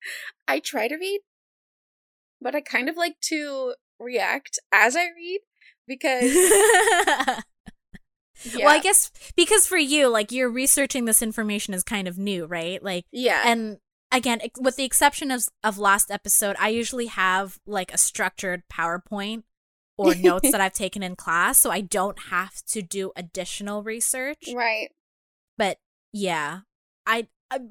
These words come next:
Speaker 2: for me, it's more like nostalgia when I do my research, because I'm like, "Oh, yeah, I remember what I was doing at that <laughs> time."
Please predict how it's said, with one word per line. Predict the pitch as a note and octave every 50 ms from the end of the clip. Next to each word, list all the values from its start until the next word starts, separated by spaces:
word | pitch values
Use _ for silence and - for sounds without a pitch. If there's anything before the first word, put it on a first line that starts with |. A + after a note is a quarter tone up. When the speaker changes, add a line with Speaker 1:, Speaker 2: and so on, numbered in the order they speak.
| B3
Speaker 2:
for | - - D#4+ D4
me, | D4 E4+
it's | G4 G#4 G#4 -
more | C#4+ C#4 C#4
like | C#4 C4+ -
nostalgia | A#3 G#3+ G#3+ - - F#3+ E3+ E3+ E3+ F3 E3
when | E3 E3+ E3
I | E3 E3
do | E3 E3 D#3
my | D3+ C#3
research, | C#3 B2 A2 E3+ - - - - - - - _
because | - - - E3 E3+
I'm | F#3 F3+ F#3
like, | F#3+ F#3+ - -
"Oh, | A3 B3
yeah, | A#3 A3 G#3+ G3+ F3
I | F3+
remember | B3 A#3 G#3+ G#3 G3+ F3 F3 F3
what | D#3 D3+ -
I | G#3
was | F3+ E3 -
doing | - E3+ D#3 F3 G3+
at | F#3 - _
that | G3+ F#3+ -
<laughs> |
time." | - E4 F#4 D#4+ - G#4 F4+